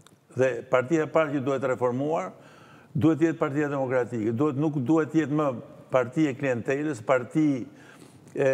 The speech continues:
biznesit madh që e përdor këtë për të zgjidhur problemet e tij,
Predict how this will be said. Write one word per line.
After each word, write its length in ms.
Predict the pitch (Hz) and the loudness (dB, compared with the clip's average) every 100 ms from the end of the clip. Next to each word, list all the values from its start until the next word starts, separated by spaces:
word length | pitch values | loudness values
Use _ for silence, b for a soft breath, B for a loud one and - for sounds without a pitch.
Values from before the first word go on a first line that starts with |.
| 120 | 0
biznesit 680 | 110 131 120 156 147 143 120 | -2 -2 0 0 -2 -4 -2
madh 340 | 151 147 139 | 0 0 -2
që 100 | 143 | -2
e 40 | 131 | -2
përdor 400 | 131 143 147 127 | -2 0 0 -2
këtë 200 | - 147 | -2 -2
për 200 | 117 120 | -2 -8
të 140 | - - | -8 -4
zgjidhur 320 | 131 139 131 | -2 0 0
problemet 460 | 131 127 131 127 117 | 0 0 0 0 -2
e 100 | 113 | -2
tij, 220 | 165 202 | -2 -4